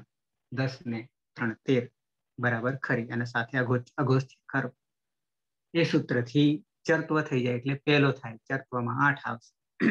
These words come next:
તો પહેલો થઈ જાય છે. પહેલા બીજામાંથી પહેલો થઈ જશે.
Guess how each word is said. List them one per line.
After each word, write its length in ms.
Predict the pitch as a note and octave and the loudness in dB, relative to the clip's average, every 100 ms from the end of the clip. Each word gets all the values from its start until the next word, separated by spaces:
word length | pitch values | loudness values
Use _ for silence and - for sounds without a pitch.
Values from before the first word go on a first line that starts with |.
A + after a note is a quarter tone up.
| E3 - _ _ _ _ _ _ _ _ _ _ _ _ _ _ - | 0 -4 _ _ _ _ _ _ _ _ _ _ _ _ _ _ -6
તો 40 | C#3+ | 0
પહેલો 300 | D#3 D#3 E3+ | 4 4 4
થઈ 200 | E3+ A#2+ | 2 0
જાય 200 | A#2+ A#2 | 0 -2
છે. 160 | - B2 _ _ _ _ _ _ _ _ _ _ _ _ _ _ _ _ _ _ _ _ _ _ _ _ _ _ _ _ _ _ _ - | -8 -18 _ _ _ _ _ _ _ _ _ _ _ _ _ _ _ _ _ _ _ _ _ _ _ _ _ _ _ _ _ _ _ -6
પહેલા 200 | C3 B2+ | -2 -2
બીજામાંથી 640 | A#2 A#2 A#2 A2+ A2 C#3 C#3+ _ | -2 -4 -2 -4 -4 -6 -8 _
પહેલો 240 | C#3 B2+ A#2 | -2 -2 -2
થઈ 200 | A#2+ A2+ | -6 -10
જશે. 220 | C3 | -14